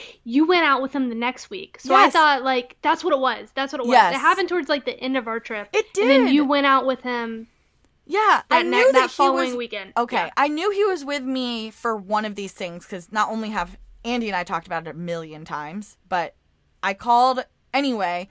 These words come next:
Speaker 2: So yeah, what were you gonna say? 'Cause I cut you off, 'cause I thought you were gonna yell at me, so I wasn't allowing you to yell at me. I was, like, gonna just
Speaker 1: No,
Speaker 2: you were
Speaker 1: no, no,
Speaker 2: saying
Speaker 1: I think that was it. I was
Speaker 2: Oh,
Speaker 1: like,
Speaker 2: okay.
Speaker 1: "Wait, I remember, like,
Speaker 2: Yeah.
Speaker 1: when that happened."
Speaker 2: So
Speaker 1: That's all I
Speaker 2: Fern
Speaker 1: was gonna
Speaker 2: hasn't
Speaker 1: say.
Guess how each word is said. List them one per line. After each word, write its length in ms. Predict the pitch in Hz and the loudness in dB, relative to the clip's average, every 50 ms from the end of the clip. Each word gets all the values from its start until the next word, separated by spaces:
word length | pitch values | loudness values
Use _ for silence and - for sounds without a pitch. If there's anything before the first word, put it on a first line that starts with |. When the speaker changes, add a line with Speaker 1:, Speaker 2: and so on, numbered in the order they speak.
| _ _ | _ _
Speaker 2:
So 140 | _ - 302 | _ -8 -6
yeah, 300 | 311 320 330 240 170 - - _ _ _ _ _ | 2 4 4 4 4 0 -8 _ _ _ _ _
what 240 | - 214 277 294 294 | -10 -6 -6 -4 -4
were 80 | 359 | -4
you 100 | 359 381 381 | -4 -4 -6
gonna 120 | 381 403 381 | -6 -10 -12
say? 260 | - - 392 381 381 | -8 -6 -4 -4 -4
'Cause 160 | - - - 254 | -6 -10 -10 -10
I 80 | 233 | -8
cut 180 | 202 226 190 147 | -6 -6 -8 -8
you 140 | 170 175 165 | -6 -4 -4
off, 180 | 160 165 170 | -4 -4 -6
'cause 120 | - 202 202 | -8 -12 -10
I 40 | |
thought 180 | 196 208 202 160 | -8 -6 -8 -8
you 60 | 170 | -8
were 60 | 180 | -12
gonna 140 | 160 165 160 | -12 -14 -14
yell 220 | 160 165 151 147 151 | -14 -12 -12 -10 -10
at 120 | - - | -12 -12
me, 160 | 160 160 175 | -14 -18 -18
so 160 | 175 - 170 | -14 -12 -12
I 60 | 160 160 | -10 -10
wasn't 260 | 175 170 180 170 165 | -10 -12 -12 -14 -12
allowing 420 | 160 160 160 156 156 151 143 156 | -12 -10 -10 -10 -10 -10 -12 -14
you 160 | 156 156 151 | -16 -18 -18
to 60 | 156 165 | -18 -18
yell 200 | 160 147 143 123 | -16 -16 -14 -16
at 80 | 123 156 | -16 -16
me. 220 | 165 165 165 151 147 _ _ _ | -16 -16 -18 -18 -20 _ _ _
I 60 | - 185 | -14 -14
was, 120 | 170 156 | -12 -10
like, 180 | 170 202 190 - | -10 -10 -10 -10
gonna 180 | 196 170 165 170 | -10 -12 -12 -12
just 220 | 165 175 160 - - - - - - - _ _ _ _ _ _ _ _ _ _ _ _ _ _ _ _ _ _ _ _ - | -14 -14 -16 -16 -18 -16 -14 -14 -16 -16 _ _ _ _ _ _ _ _ _ _ _ _ _ _ _ _ _ _ _ _ 0
Speaker 1:
No, 140 | 302 359 370 | 2 4 4
Speaker 2:
you 60 | 349 | 4
were 60 | 359 370 | 4 4
Speaker 1:
no, 60 | 359 | 4
no, 60 | 339 285 | 2 0
Speaker 2:
saying 120 | 262 - | -2 -2
Speaker 1:
I 100 | - 277 | -4 -2
think 180 | 269 349 349 349 | 0 0 0 2
that 120 | 349 311 | 2 0
was 120 | 294 311 262 | 0 0 -2
it. 160 | 359 311 - - | -2 -4 -2 -2
I 80 | 254 285 | 0 6
was 80 | 285 | 6
Speaker 2:
Oh, 60 | 254 254 | 8 8
Speaker 1:
like, 160 | - 262 254 | 6 4 2
Speaker 2:
okay. 120 | 233 175 | -2 -2
Speaker 1:
"Wait, 180 | 302 339 339 277 - | -2 0 0 0 2
I 100 | 254 302 | 2 2
remember, 520 | 311 330 294 277 320 359 320 320 269 254 | 2 0 0 0 0 -2 0 0 0 0
like, 200 | 247 254 254 254 | 0 0 -2 0
Speaker 2:
Yeah. 140 | 277 311 240 | 2 2 2
Speaker 1:
when 80 | 240 240 | 2 0
that 120 | 240 220 220 | -2 -4 -4
happened." 180 | 226 226 - | -4 -4 -2
Speaker 2:
So 100 | - 359 | 0 -2
Speaker 1:
That's 100 | - - | 2 4
all 60 | 453 | 6
I 40 | 480 | 6
Speaker 2:
Fern 60 | 523 | 6
Speaker 1:
was 80 | 508 494 | 6 4
gonna 100 | 539 554 | 2 2
Speaker 2:
hasn't 280 | 523 494 523 440 427 | 2 0 0 -2 -4
Speaker 1:
say. 40 | - | -8